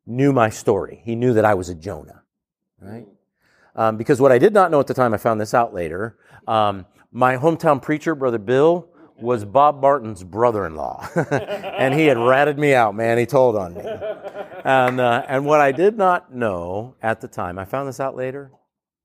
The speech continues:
was that Bob Martin had fasted that entire week. And he had prayed every single day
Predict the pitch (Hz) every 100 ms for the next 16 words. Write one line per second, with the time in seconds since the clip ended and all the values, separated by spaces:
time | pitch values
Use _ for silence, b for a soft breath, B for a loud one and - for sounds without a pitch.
0 | _ _ _ _ _ _ _ _ _ _
1 | _ _ _ _ _ _ _ - 123 113
2 | 101 107 160 156 131 101 87 90 104 _
3 | _ _ _ _ _ _ _ _ _ 120
4 | 110 - - 156 151 - - 92 80 82
5 | _ _ _ _ _ _ _ - 120 135
6 | 120 - - 147 120 101 92 127 - _
7 | - _ _ _ _ _ _ _ _ _
8 | _ _ _ _ _ _ _ _ _ _
9 | _ _ _ 95 101 156 120 - 123 101
10 | - 156 139 135 117 - - - 139 113
11 | 98 92 b - 104 110 90 80